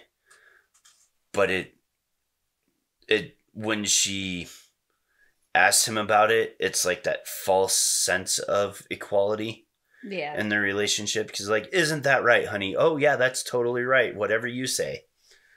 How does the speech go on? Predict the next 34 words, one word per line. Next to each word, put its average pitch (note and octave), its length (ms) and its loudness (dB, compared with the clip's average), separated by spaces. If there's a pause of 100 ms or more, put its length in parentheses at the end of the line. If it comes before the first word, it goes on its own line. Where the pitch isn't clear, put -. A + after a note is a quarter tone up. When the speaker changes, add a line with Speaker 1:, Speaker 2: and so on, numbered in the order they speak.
(600)
Speaker 2:
Hold A3 160 -12
my F3+ 120 -14
purse. - 420 -16 (460)
Speaker 1:
Hold G#2 260 -2
my A2+ 120 2
purse. - 540 -4 (160)
<laughs> G#2 220 -10 (1300)
Yeah, G2+ 140 6
I F#2+ 80 6
mean, G2 220 -2
we've F#2 160 -6
talked G#2+ 260 0
about E2 320 -2
pretty F2 180 -6
much D#2+ 220 -6
everything D#2+ 400 -8
on E2 180 -6
my D#2 120 -6
list D#2+ 300 -6
here, F2+ 140 -2
except - 380 0
for G#2+ 380 0 (1200)
this G#2 500 0
one A2+ 200 0
kind F#2 240 -2
of E2 80 -6
bothers E2+ 440 0
me, E2+ 300 -6
that E2 560 -2 (100)
in G#2 220 -2
the F#2+ 80 -2
newer G#2+ 400 -2
one, F2+ 380 -4 (720)
um, E2+ 500 -2